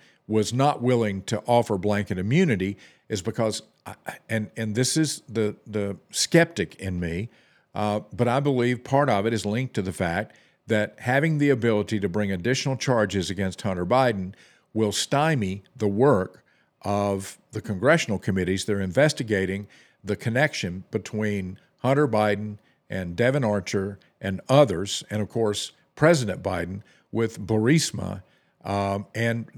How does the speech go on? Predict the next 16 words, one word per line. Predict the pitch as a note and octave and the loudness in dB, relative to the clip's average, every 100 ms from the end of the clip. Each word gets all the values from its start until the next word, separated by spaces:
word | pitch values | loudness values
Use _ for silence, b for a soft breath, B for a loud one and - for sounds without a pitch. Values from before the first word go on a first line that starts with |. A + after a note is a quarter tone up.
| - | -2
money | A#2+ B2 C3 | 0 0 -2
coming | - A#2 A2 | -2 -2 0
from | A#2 G#2 | -4 -4
the | |
Chinese | G2 - G#2+ G2+ C#3+ D3+ G#2 - b b | -4 -2 0 0 2 2 0 -4 b b
that | A#2+ | -6
was | G2 F#2 | -4 -8
flowing | - A#2 C#3 C#3 A#2+ | -4 2 4 4 0
into | A#2 G#2+ | -2 -2
the | G2 | -2
Biden | F#2+ C3+ D3 A2 | 4 4 4 0
family | F#2 G#2 G2+ G#2+ | -2 -2 0 -2
while | F#2+ F#2+ F#2 | 0 0 0
President | F2+ C3+ D3 C3 G#2 | 0 4 4 4 -2
Bi-, | G#2 | -2
uh, | G2 F#2 - | -2 -4 -6